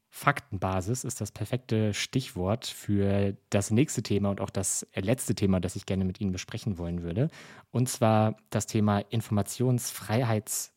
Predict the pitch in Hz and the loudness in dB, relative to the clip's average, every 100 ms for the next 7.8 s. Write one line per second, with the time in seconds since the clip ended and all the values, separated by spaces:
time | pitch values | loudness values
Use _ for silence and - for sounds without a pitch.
0 | _ 104 92 95 101 - 104 104 95 - | _ -4 -2 -2 -2 -2 -2 2 0 -2
1 | - 101 - 95 90 107 - 98 82 - | -4 -4 -2 -2 0 0 0 -4 -6 -8
2 | 78 73 - - - - - 95 101 101 | -10 -10 -16 -20 -20 -12 -2 0 2 2
3 | 98 92 92 92 _ 95 120 113 113 107 | 0 -2 -2 -4 _ 0 2 2 0 0
4 | 101 104 131 139 - 107 127 135 135 - | 0 2 2 2 0 4 6 4 2 0
5 | 104 110 - 104 - - 98 113 139 110 | -4 -6 -4 -6 -4 -4 0 4 4 2
6 | 98 110 - 107 - 95 - 131 120 - | -4 -8 -6 -8 -6 -6 0 2 2 2
7 | 107 - - 123 160 151 - | 0 -2 -4 0 0 0 -6